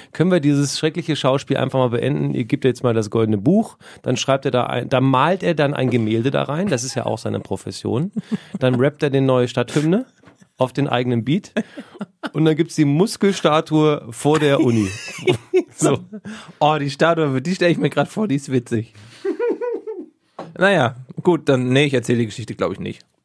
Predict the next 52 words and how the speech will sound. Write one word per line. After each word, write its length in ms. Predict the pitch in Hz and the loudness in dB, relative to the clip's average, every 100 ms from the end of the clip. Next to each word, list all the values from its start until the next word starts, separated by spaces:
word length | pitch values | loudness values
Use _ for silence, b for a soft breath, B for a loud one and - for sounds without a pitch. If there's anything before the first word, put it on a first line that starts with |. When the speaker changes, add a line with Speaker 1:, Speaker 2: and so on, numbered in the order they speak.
| - | -2
Speaker 1:
Doch, 140 | - | -2
jetzt 160 | 123 131 | 0 -2
musst 160 | 131 | 0
du 40 | 131 | 0
sie 40 | |
ja 60 | 131 | 0
zu 100 | 135 | 0
Ende 200 | 117 107 | 0 0
bringen. 280 | 107 101 113 | -2 -6 -4
Speaker 2:
Na, 220 | 113 135 | 0 0
ich 140 | 131 | 0
wollte 200 | 127 143 | 0 2
halt 200 | 143 135 | 0 2
die 80 | 135 | 2
Arbeitsstelle 560 | 120 143 147 - 156 151 | 2 0 0 0 2 0
haben. 100 | 139 | -2
Es 120 | - | -2
ging 180 | 151 143 | 0 2
darum, 280 | 139 139 | 2 0
dass 120 | 123 - | -4 -8
du 80 | |
tatsächlich, 360 | 104 123 139 120 | -4 0 0 0
ich 120 | 113 | -2
habe 140 | 120 127 | 0 0
ja 20 | |
noch 120 | 131 | 0
in 80 | 123 | 0
einer 160 | 120 | 0
Zeit 280 | 113 139 135 | 0 -2 0
gelebt, 400 | 131 123 139 - _ b b | 0 2 0 -4 _ b b
schon, 340 | - 127 151 147 - | 0 0 0 -8 -2
schon 180 | 135 | 0
in 80 | 151 | 2
einer 200 | 135 135 | 2 2
Zeit 240 | - 135 127 | 2 0 0
gelebt, 280 | 127 127 | -2 0
damals, 400 | 123 127 139 139 - B B B | 2 2 0 -2 -10 B B B
als 240 | 123 135 | -2 2
man 200 | 131 127 | 0 2
aus 200 | 120 113 | 0 0
Zeitschriften 600 | - 135 151 135 - 117 | 0 -2 0 -2 -2 0
Dinge 160 | 131 127 | 0 0
ins 100 | 113 | 0
Internet 380 | 123 127 123 | 0 0 2
<laughs> 120 | 135 - | 0 0
eingetragen 560 | 170 185 208 - 202 | -2 -2 0 2 2
hat 140 | 214 175 | 2 0
und 60 | |
es 120 | 185 - | -2 2
gab 200 | 135 131 | 2 2
so 80 | |
eine 200 | 135 117 | 0 0